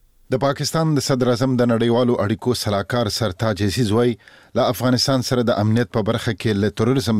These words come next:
سره په مبارزه کې او د سرحد د ادارې په موضوع کې د پاکستان همکاري ټینګه او مهمه ده. سرتاج عزیز چې پاکستان ته ورغلي د افغان خبریالانو له یو پلاوي سره یې کتنه درلوده، ویل دواړو خواو ته د تورستانو د تګ راتګ مخه باید ونیول شي.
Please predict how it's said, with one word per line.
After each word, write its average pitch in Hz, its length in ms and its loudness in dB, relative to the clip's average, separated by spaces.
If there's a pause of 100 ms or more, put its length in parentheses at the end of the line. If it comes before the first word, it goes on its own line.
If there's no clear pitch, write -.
سره 98 220 -2
په 101 140 0
مبارزه 98 480 0
کې - 600 -4
او 139 160 0
د - 120 -2
سرحد 127 360 -2
د 113 140 -2
ادارې 127 380 0
په 104 120 2
موضوع 90 260 -2 (100)
کې 87 280 -4
د 95 80 -6
پاکستان 101 540 -2
همکاري 104 480 0
ټینګه 123 300 2 (140)
او 95 140 0
مهمه 92 320 0
ده. - 80 -8 (720)
سرتاج 135 400 0
عزیز 120 240 0
چې - 240 -2
پاکستان 123 400 -2
ته 113 140 2
ورغلي 123 340 0
د 104 100 0
افغان 110 300 -4
خبریالانو 110 640 0
له 107 80 2
یو 98 100 -4
پلاوي 127 320 0
سره 107 140 -4
یې - 100 -8
کتنه 123 320 -2
درلوده، 110 400 0
ویل 123 240 2 (480)
دواړو 160 300 2
خواو 117 260 0
ته 95 100 0
د 87 140 -4
تورستانو 120 480 0
د 104 160 -2
تګ 104 180 0
راتګ 123 400 -2
مخه 90 240 -4
باید 90 240 -2
ونیول 90 320 0
شي. 92 180 -2